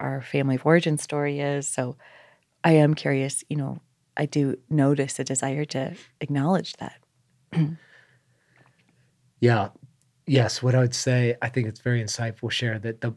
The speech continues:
Speaker 2: whatever our biological story is, it is intended to be a redemptive on-ramp
Speaker 1: Yes.
Speaker 2: to the restoration of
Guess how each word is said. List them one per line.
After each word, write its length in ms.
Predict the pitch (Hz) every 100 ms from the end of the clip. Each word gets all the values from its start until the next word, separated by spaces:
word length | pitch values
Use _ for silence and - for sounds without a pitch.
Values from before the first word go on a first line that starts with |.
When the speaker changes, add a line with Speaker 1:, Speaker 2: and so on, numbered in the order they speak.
| -
Speaker 2:
whatever 400 | 117 120 143 147
our 120 | 123
biological 920 | - 120 123 123 117 113 104 110 101
story 720 | - - - 127 127 110 95
is, 500 | 85 87 107 - - - _ _ _ _ _ -
it 220 | 135 135
is 200 | 120 113
intended 640 | 110 107 143 139 131 123
to 140 | 117 101
be 240 | 104 101
a 60 | 98
redemptive 680 | 107 101 104 104 113 107
on-ramp 640 | 95 92 104 107 147 196 - _
Speaker 1:
Yes. 300 | - - - _
Speaker 2:
to 160 | - 127
the 80 | 110
restoration 1080 | 120 123 - 123 110 101 - 113 98 90 - _ 117
of 340 | 98 95